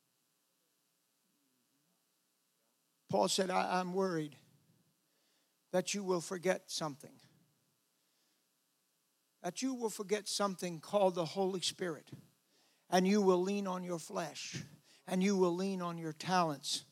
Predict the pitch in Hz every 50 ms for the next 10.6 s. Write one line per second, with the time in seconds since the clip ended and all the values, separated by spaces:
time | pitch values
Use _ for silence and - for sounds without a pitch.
0 | _ _ _ _ _ _ _ _ _ _ _ _ _ _ - 185 220 233 214 214
1 | 190 180 185 196 190 - 190 185 196 196 190 190 - 190 170 196 202 202 - 165
2 | 160 180 190 190 190 185 175 170 160 170 180 165 190 170 185 196 196 160 - -
3 | 226 226 202 - - 185 - - - 170 160 151 - 190 185 170 175 165 175 175
4 | 165 170 160 135 127 143 143 _ _ _ _ _ _ _ _ _ _ _ _ _
5 | _ _ _ _ _ _ _ _ _ _ _ _ - 208 214 220 196 - 220 233
6 | 247 262 247 - 233 196 170 185 202 208 208 208 - - 190 190 185 185 190 160
7 | 175 170 156 - 185 202 165 - 170 170 175 160 160 160 156 - 170 170 175 180
8 | 170 165 160 180 190 185 - - 196 - - 262 262 240 196 160 139 123 - -
9 | - - _ _ _ _ _ _ _ - 165 175 180 170 165 165 160 160 170 170
10 | 160 - - 175 156 147 151 143 131 120 123 -